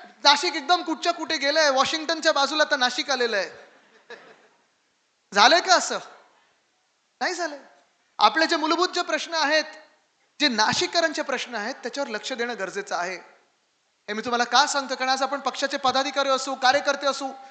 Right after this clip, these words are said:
जेव्हा आपण प्रचाराला जाऊ, घरोघरी जाऊ, तेव्हा भाजप येईल आत्ता आणि त्यांचं इकडून तिकडून जे कार्पेट बॉम्बिंग सुरू करतात ना, भलते सलत्या प्रश्नांमध्ये हात घालतील ते.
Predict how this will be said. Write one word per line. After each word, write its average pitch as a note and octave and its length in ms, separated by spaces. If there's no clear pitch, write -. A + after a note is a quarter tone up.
जेव्हा C4+ 180
आपण C#4+ 200
प्रचाराला C#4+ 440
जाऊ, C#4 260
घरोघरी C#4+ 460
जाऊ, C#4+ 260
तेव्हा C#4 200
भाजप A#3+ 420
येईल D4+ 140
आत्ता C#4+ 520
आणि C4 140
त्यांचं D4+ 260
इकडून D#4+ 320
तिकडून D#4 240
जे D4 80
कार्पेट C4 380
बॉम्बिंग D4+ 300
सुरू D#4+ 200
करतात D#4 340
ना, D#4+ 80
भलते C#4 320
सलत्या D4+ 260
प्रश्नांमध्ये C#4 480
हात A3+ 120
घालतील G#3 420
ते. G#3 60